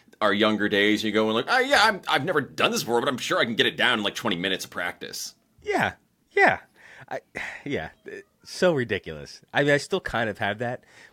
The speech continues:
Speaker 2: but at least I've, I've seen enough people that are very good at their craft in certain, like, very specific, uh, like, ways that I realize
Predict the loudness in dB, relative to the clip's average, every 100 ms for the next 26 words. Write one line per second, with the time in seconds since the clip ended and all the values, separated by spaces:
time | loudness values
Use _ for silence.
0 | -6 -4 -2 -4 -4 -6 -6 -6 -4 -2
1 | 0 0 -2 -4 -6 -4 -6 -6 -4 -2
2 | -2 -2 -4 -4 -6 -10 -4 -2 -2 -6
3 | -20 _ _ _ -14 -4 -4 -4 -8 -4
4 | -2 -2 -4 -6 -6 -6 -8 -10 _ -20
5 | -20 -8 -4 -2 -4 -6 -8 -10 -8 -8
6 | -6 -4 -2 -2 -4 -10 -18 -6 -2 -2
7 | -2 -2 -2 -2 -6